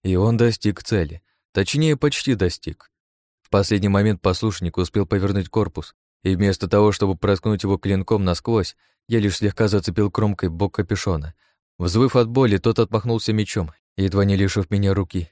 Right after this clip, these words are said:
и схватился за бок, из разреза на которого вместе с кровью выплеснулись клубы дыма. Рот послушника исказился в жуткой гримасе, и, отняв руку от раны, он резко выбросил ее вперед. Мощный удар сбил меня с ног и швырнул на скалу за спиной.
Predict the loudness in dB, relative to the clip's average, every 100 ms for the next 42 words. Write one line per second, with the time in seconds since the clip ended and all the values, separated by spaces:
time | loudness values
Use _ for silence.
0 | -4 -2 0 0 2 0 0 -2 0 -4
1 | -4 -4 -2 0 0 2 2 2 0 -2
2 | 0 0 -2 -2 -2 -2 -4 -2 -2 -2
3 | -4 -10 _ -4 -2 0 0 0 -2 -2
4 | -4 -2 -2 -2 -4 -6 -12 _ _ _
5 | _ _ _ _ 0 0 0 0 0 -2
6 | -2 -2 -2 0 0 2 0 0 0 -2
7 | -2 -4 -2 0 -2 -4 -10 -14 _ -2
8 | 0 2 0 -2 0 -2 0 -2 0 -2
9 | 0 -2 -6 _ -2 0 2 0 0 -2
10 | 0 0 0 0 0 0 -2 -2 -4 _
11 | _ _ _ _ _ 0 0 2 2 4
12 | 4 4 4 2 4 2 0 -4 -6 -6
13 | -4 0 0 2 2 0 0 0 0 -2
14 | -4 -4 -4 -6